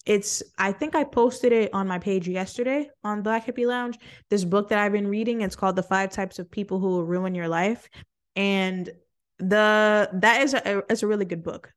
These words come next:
I, I would definitely recommend. I've been listening to it on audiobook, and it's more than just, like, listing off types of people. It goes into the depths of, like,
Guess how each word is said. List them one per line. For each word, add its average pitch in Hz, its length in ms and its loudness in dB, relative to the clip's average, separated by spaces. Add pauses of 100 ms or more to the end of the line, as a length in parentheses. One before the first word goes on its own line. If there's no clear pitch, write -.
I, 196 260 4
I 214 40 4
would 214 100 2
definitely 208 360 -2
recommend. 185 420 -4
I've 170 100 -4
been 185 100 -4
listening 220 400 -6
to 214 140 -4
it 190 40 -2
on 180 260 -2
audiobook, 180 760 -2 (600)
and 208 600 2 (1160)
it's 220 160 -2
more 226 280 2
than 240 200 -2
just, 196 240 -6
like, 180 160 -2
listing 190 420 -4
off 185 220 -6 (500)
types 185 280 -6
of 175 80 -8
people. 196 260 -4
It 180 240 -6
goes 208 260 -2
into 208 160 -10
the 180 100 -8
depths 185 280 -8
of, 170 120 -6
like, 165 300 -10